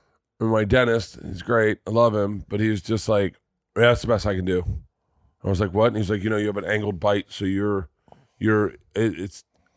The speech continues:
this filling's, this crown's gonna be a little bit bigger, so you just have to get used to it." So I grind my teeth, my jaw hurts nonstop, my back hurts, and,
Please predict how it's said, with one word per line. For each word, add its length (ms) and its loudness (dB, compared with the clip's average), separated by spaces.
this 220 -4
filling's, 480 2
this 160 -6
crown's 400 2
gonna 160 -2
be 100 -2
a 60 -2
little 140 -4
bit 240 -4
bigger, 460 0
so 500 -2
you 100 -4
just 120 -4
have 100 -2
to 80 -10
get 80 -6
used 260 -2
to 100 -2
it." 140 -2
So 160 -2
I 60 2
grind 260 2
my 100 2
teeth, 300 -4
my 120 -4
jaw 320 2
hurts 300 -6
nonstop, 500 -2
my 100 -8
back 380 0
hurts, 340 -4
and, 500 2